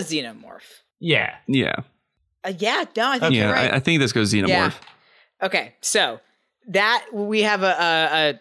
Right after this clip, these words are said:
Speaker 1: a, a, a, a sort of discussion of, of how we wanna do these. Or do we want to, oh, I just fixed my list. Hold on. Do we want to do the rest of the, the competition,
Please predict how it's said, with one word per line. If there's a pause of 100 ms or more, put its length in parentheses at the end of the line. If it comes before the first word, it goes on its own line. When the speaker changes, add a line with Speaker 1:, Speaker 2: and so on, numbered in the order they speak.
(100)
Speaker 1:
a,
a, (160)
a,
a (100)
sort
of (100)
discussion
of, (140)
of
how
we
wanna
do (380)
these.
Or
do
we
want
to,
oh,
I
just
fixed
my
list.
Hold
on. (380)
Do
we
want
to (280)
do
the
rest
of
the,
the
competition,